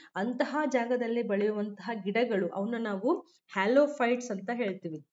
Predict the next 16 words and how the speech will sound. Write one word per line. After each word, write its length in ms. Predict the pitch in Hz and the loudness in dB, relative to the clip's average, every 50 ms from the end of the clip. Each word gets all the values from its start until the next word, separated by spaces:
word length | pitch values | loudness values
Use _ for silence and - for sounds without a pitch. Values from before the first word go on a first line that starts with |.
| _ _ _ _ _ _ _ | _ _ _ _ _ _ _
ಹ್ಯಾಲೋಫೈಟ್ಸ್. 1120 | - 202 190 190 190 190 196 202 202 202 202 202 202 202 - - 202 185 160 165 - - - - _ _ - - - _ _ - | -4 -2 -2 0 0 0 0 0 2 0 0 -2 -2 -4 -4 -2 0 0 0 -2 -6 -12 -16 -18 _ _ -20 -20 -20 _ _ 0
ಹ್ಯಾಲೋಫೈಟ್ಸ್ 720 | 208 202 202 226 247 254 262 254 254 240 247 247 - 247 | 2 2 4 6 4 4 4 2 2 0 0 0 -2 -2
ಅಂದ್ರೆ 300 | 240 233 226 233 233 233 | -2 0 0 0 0 0
ಏನು? 420 | 226 240 277 359 480 - - - _ _ _ _ _ _ | 2 2 2 2 2 0 -4 -12 _ _ _ _ _ _
ಸಲೈನ್ 500 | - - 247 208 214 240 254 294 320 302 | -4 0 4 6 6 6 6 6 4 4
ವಾಟರ್ 400 | 285 254 226 233 233 233 226 220 | 4 2 2 2 2 0 0 0
ನಲ್ಲಿ, 240 | 220 208 202 202 233 | 0 0 0 0 0
ಸಲೈನ್ 540 | 247 - 226 190 196 208 220 247 269 262 247 | 0 0 -2 -2 0 0 0 0 0 0 0
ರೀಜನ್ 340 | 233 208 202 202 202 196 196 | 0 -2 0 0 -2 -2 -2
ನಲ್ಲಿ, 240 | 185 175 170 165 165 | -2 -2 -2 -2 -2
ಅಂದ್ರೆ 240 | 175 196 214 320 | -4 -2 -2 -2
ಸಾಲ್ಟ್ 440 | 330 330 - 220 202 214 247 247 - | -2 -2 0 0 2 2 2 0 0
ವಾಟರ್ 420 | 247 240 214 208 208 - 226 226 220 - _ _ _ _ - | 0 -2 -2 -2 -2 -4 -6 -6 -6 -8 _ _ _ _ -6
ರೀಜನ್ 400 | 185 214 208 202 208 233 220 220 | -2 -2 0 0 -2 -4 -4 -2
ನಲ್ಲಿ 320 | 208 190 180 185 185 247 349 - - - - _ - | -2 -2 -2 0 0 0 -2 -2 -4 -10 -16 _ -4
ಬೆಳೆಯುವಂತಹ 720 | 196 196 196 208 233 254 240 233 208 208 202 - - - | -2 0 2 4 4 4 4 2 0 -4 -6 -8 -6 -4